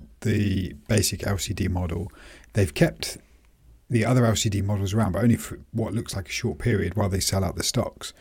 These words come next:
And so they're gonna have a base level L C D, and then they're gonna get oleds as the two higher end models. I think that's a great way of doing it. They're not doing an Apple where they're keeping things around forever. Um, interestingly,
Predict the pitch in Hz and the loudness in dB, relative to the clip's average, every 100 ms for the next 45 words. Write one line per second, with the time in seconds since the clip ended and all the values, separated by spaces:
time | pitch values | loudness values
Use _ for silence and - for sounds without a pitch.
0 | - - - - - 107 98 104 95 101 | -20 -20 -10 -4 0 2 2 2 2 2
1 | 98 92 135 123 - 107 98 92 - 110 | 0 0 2 2 2 0 0 -4 -4 -4
2 | 104 - 113 139 117 113 - - 110 101 | -4 -4 2 6 6 2 -12 -8 -2 -2
3 | 98 95 98 92 90 - 104 101 92 92 | -2 -2 -2 -2 -4 -4 -2 0 0 -4
4 | - 87 - - - 95 - 110 95 92 | -4 -6 -4 -6 -4 -4 0 2 2 2
5 | 92 101 110 - - - 107 135 - 117 | 0 0 -2 -4 -10 -6 -4 -4 -4 -6
6 | 123 151 127 139 151 156 - - 113 131 | 0 0 2 2 2 -2 -2 0 2 4
7 | 139 113 110 107 - 104 101 95 110 98 | 4 4 4 2 0 0 0 0 -2 -2
8 | 92 98 98 101 90 - - 104 90 80 | -4 -4 -2 -2 -2 -8 -6 -6 -4 -6
9 | - - - - - 117 107 175 165 180 | -10 -18 -20 -20 -8 -8 -2 -2 0 0
10 | 165 | 2